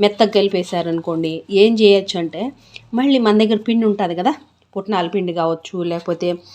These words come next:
రైస్ ఫ్లోర్ కానీ ఉంటుంది కదా, అది ఎక్కువ కాదు, కొంచెం అది వేసుకొని కలుపుకొని కొంచెం గట్టిగా చేసుకోవచ్చు,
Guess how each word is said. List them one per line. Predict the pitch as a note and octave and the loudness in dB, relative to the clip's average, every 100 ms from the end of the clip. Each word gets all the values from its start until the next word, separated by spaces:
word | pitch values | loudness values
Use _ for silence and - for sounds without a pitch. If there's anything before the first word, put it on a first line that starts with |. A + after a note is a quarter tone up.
| - - | -18 0
రైస్ | G3+ G#3 G#3 | 2 2 0
ఫ్లోర్ | G3 F#3 | -2 0
కానీ | E3+ E3+ | -2 -2
ఉంటుంది | F3 F3 D#3 | -2 -4 -4
కదా, | D3+ F#3+ - _ _ _ _ | -4 -4 -8 _ _ _ _
అది | F3+ E3 | -6 0
ఎక్కువ | G3+ G#3 - C#4+ | 0 0 0 2
కాదు, | A3 E3 D#3 C#4+ - | 4 2 4 -2 2
కొంచెం | D#4 D#4 - E3 - G3+ | 0 2 0 -2 -6 0
అది | G3 | 4
వేసుకొని | G3+ - - A3+ G4+ G#4 - _ - | 4 2 -2 2 2 0 -16 _ 2
కలుపుకొని | C4+ A#3+ C4 F4+ | 2 4 0 2
కొంచెం | G4 D#4 C#4+ A3+ | 2 4 4 2
గట్టిగా | A3 G#3+ | 2 2
చేసుకోవచ్చు, | F#3+ E3+ - - C#3+ - | 4 2 -2 -6 -6 -6